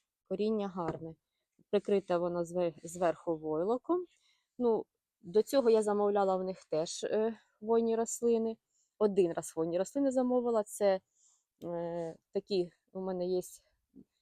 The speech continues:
туйки Даніка невисокі, це карликові туйки, такі вони, як кульки. І одну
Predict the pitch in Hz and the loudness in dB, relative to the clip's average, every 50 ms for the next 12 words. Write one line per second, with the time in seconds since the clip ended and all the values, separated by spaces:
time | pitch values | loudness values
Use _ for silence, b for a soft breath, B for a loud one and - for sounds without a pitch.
0 | _ _ _ _ _ - 226 214 196 - - 180 160 151 175 170 180 196 220 226 | _ _ _ _ _ -2 0 0 0 0 -2 -2 0 0 0 0 0 -2 -2 0
1 | - 277 294 302 302 302 320 - - 311 302 285 - 269 254 - - 233 - 233 | 2 2 2 2 2 0 -2 -4 -2 -2 -2 -2 -2 -4 -4 -4 -4 -4 -2 -2
2 | 233 226 226 226 220 - 220 214 214 208 - 226 220 208 - - 190 - 196 185 | 0 0 0 -2 -2 0 0 0 0 0 0 0 -2 0 -2 -6 -8 -8 -8 -6
3 | - 202 185 180 185 180 180 180 180 175 - _ _ _ _ _ _ _ _ _ | -4 -4 -2 -2 -2 -4 -4 -4 -4 -6 -8 _ _ _ _ _ _ _ _ _
4 | _ _ _ _ 208 208 196 196 - _ - 196 196 - _ _ _ - 226 247 | _ _ _ _ 0 0 0 0 -4 _ -6 -6 -6 -6 _ _ _ -6 -4 -2
5 | 254 254 240 214 190 B B _ - 190 196 180 202 214 220 226 220 220 | 0 0 0 -2 -2 B B _ -8 -8 -6 -4 -4 -2 0 0 -2 -2